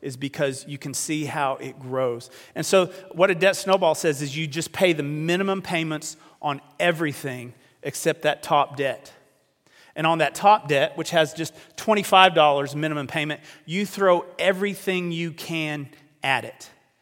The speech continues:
Every bit of extra money that you have until you can pay that debt off. So let's say you're, uh, twenty-five dollars, uh, and then let's say you just have an extra twenty-five. So you're making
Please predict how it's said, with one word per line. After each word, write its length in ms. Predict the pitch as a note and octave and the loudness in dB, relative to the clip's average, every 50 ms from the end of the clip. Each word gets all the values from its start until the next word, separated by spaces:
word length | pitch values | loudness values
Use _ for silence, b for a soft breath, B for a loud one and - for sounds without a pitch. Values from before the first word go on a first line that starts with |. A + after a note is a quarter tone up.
| b b b b b b b _ _ _ | b b b b b b b _ _ _
Every 420 | - E3 F3 E3+ F3+ F3 E3+ E3+ | 2 2 4 4 2 0 0 -4
bit 260 | - - C#3+ D#3+ D#3+ | -8 -6 -2 0 0
of 100 | D3 C3 | 2 2
extra 320 | D3 C#3+ C#3 - - D3 C3+ | 0 -2 -2 -4 -8 -8 -8
money 240 | C3+ C3 B2+ B2+ B2+ | -8 -8 -8 -8 -8
that 160 | B2+ A#2 - | -8 -8 -8
you 140 | B2+ A#2 G2 | -10 -12 -8
have 360 | C3 B2 A2+ - - - b b b b b _ | -8 -8 -8 -10 -14 -18 b b b b b _
until 260 | C#3+ C#3+ - E3+ E3 | -8 -4 -2 -2 -2
you 100 | D3+ C#3 | -2 -4
can 120 | E3 D3+ | -6 -8
pay 180 | C3 - D#3+ D3 | -4 -2 0 2
that 180 | D3 C3+ A#2+ | 2 0 0
debt 120 | - C3+ B2 | -2 -6 -6
off. 440 | A#2+ G#2 - - - - - - _ | -6 -8 -10 -12 -16 -20 -20 -20 _
So 140 | - - F#3+ | -2 2 2
let's 160 | F#3+ F#3 - | 2 2 2
say 160 | - G#3 F#3 | 4 4 4
you're, 300 | F3+ F3+ F3 E3+ D#3+ C3+ | 4 4 2 0 0 0
uh, 180 | D3 D#3 C#3+ C3 | 0 0 0 0
twenty-five 520 | - - - F#3 F3+ E3+ - E3+ E3+ D#3+ | -4 -6 -4 -2 -2 2 6 6 6 6
dollars, 460 | D#3+ D#3 D3+ D#3 D3+ D3 D3 - - B B B B B B | 6 4 4 4 4 2 -2 -4 -12 B B B B B B
uh, 280 | - D3 D3 D3 C#3 B2+ - | 0 2 2 4 2 0 -2
and 160 | C#3+ D#3 D3 | -4 -6 -2
then 280 | D3 D#3 D#3+ D#3 D#3+ D#3 - b b b b b _ _ _ _ | -2 -2 -4 -4 -8 -14 -20 b b b b b _ _ _ _
let's 160 | D#3 D#3 D3+ | 0 0 2
say 140 | - F3 D#3 | 2 0 0
you 80 | D3+ D3 | 0 -2
just 160 | D3+ C#3+ D3 | -4 -6 0
have 160 | - D3+ C#3+ | 0 0 0
an 80 | C#3 C3+ | 0 -4
extra 340 | C3 C3 - - B2+ A#2+ - - _ _ | -6 -8 -8 -10 -12 -12 -12 -18 _ _
twenty-five. 680 | _ - C#3+ B2+ A#2+ - - B2 G#2 G2 G2 - - _ b b b b b b | _ -12 -10 -10 -10 -10 -10 -10 -10 -10 -14 -18 -20 _ b b b b b b
So 320 | b - - D#3+ D3 C#3+ C#3 | b -2 0 0 0 0 -2
you're 200 | - D3 D3+ D#3 | -4 -6 -6 -2
making 460 | D3 D3+ D3 D3 - D3+ C#3+ C3 | -2 -2 -4 -4 -6 -10 -10 -10